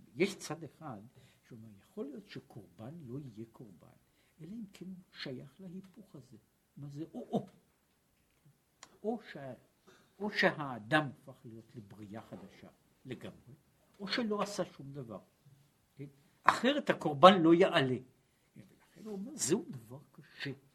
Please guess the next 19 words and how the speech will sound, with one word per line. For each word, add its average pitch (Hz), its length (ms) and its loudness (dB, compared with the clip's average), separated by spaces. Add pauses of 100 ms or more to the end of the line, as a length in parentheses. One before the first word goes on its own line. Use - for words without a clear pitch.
(340)
להביא, 120 760 0
לעשות - 500 -10
שינוי 139 580 -2
כזה 95 380 -16 (480)
בתוך - 340 -4
הנפש 135 460 -12
הבעמית, 123 480 -16
זהו 123 180 -16
דבר 107 400 -18
קשה. - 360 -20 (540)
הוא 135 140 -8
לא 151 200 6 (200)
בלתי - 400 4
אפשרי, 95 480 -14 (560)
והוא 143 360 -8
קרה. - 480 -4 (920)
כן? 107 100 -20 (380)
אבל 107 280 -20 (100)
הוא 107 100 -20